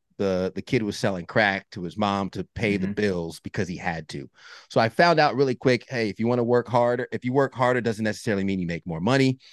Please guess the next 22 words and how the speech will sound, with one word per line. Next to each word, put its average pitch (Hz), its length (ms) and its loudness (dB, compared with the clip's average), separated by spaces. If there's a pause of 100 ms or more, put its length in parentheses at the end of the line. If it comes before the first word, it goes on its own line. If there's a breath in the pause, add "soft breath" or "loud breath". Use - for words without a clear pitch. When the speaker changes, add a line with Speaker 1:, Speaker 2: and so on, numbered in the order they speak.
(240 loud breath)
Speaker 1:
I 92 80 -6
found 104 320 0
out 101 260 0
that 98 320 0
when 107 180 -2
it 95 120 -6
comes 101 180 -2
to 92 80 -10
the 82 80 -6
poor, 139 500 4 (240 loud breath)
my 92 60 -8
mom 107 260 0
didn't 104 180 -4
want 104 120 -2
me 104 60 0
to 98 80 -4
get 101 160 -4
into 95 260 -6
drugs 95 320 -4
and 98 80 -2
alcohol, 117 540 2
but 98 180 -4